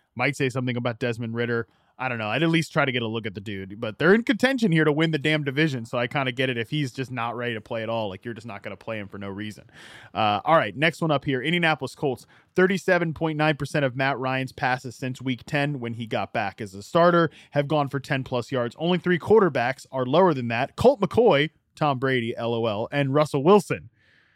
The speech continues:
so far, uh, in that stretch. It was kinda crazy to me that Troy Aikman was, like, marveling at, "Why aren't they throwing the ball downfield? Why aren't they throwing the ball downfield?" I'm like, "Well, 'cause Matt Ryan is totally cooked." Like, the one pass he got to Michael Pittman was,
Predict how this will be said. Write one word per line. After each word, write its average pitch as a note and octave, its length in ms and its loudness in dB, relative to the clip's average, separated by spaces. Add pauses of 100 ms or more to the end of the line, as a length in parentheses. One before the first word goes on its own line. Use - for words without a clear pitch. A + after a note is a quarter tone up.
(120)
so A#2+ 260 -2
far, A2 420 0
uh, G#2+ 280 -4
in A#2 260 -4
that G#2+ 240 -4
stretch. - 480 -4 (480)
It E3 60 4
was E3+ 140 6
kinda A3+ 220 6
crazy F#3+ 320 6
to G3+ 100 4
me G3+ 100 6
that D#3+ 300 2
Troy D#3+ 320 4
Aikman E3+ 180 -2
was, C#3+ 160 -2
like, B2 180 -4
marveling C3+ 540 0
at, C3 100 -6
"Why F3+ 200 -2
aren't A3+ 100 -4
they G#3+ 80 0
throwing G#3 240 2
the G3+ 60 0
ball G3+ 200 4
downfield? F#3 340 0
Why E3+ 80 0
aren't F3 100 -2
they F3 40 -8
throwing E3+ 220 2
the E3 80 2
ball D#3+ 180 4
downfield?" D#3 280 2
I'm D3 80 0
like, C#3 200 -2
"Well, D3+ 120 -6
'cause E3 180 2
Matt E3+ 220 2
Ryan D3+ 240 2
is A#2 100 -6
totally B2+ 560 2
cooked." - 400 -2 (180)
Like, C3 200 -4
the E3 100 6
one F#3+ 240 6
pass F3 400 2 (300)
he E3+ 160 2
got D3 340 2
to D#3+ 80 0
Michael D3+ 300 2
Pittman D#3+ 280 2
was, C3+ 140 0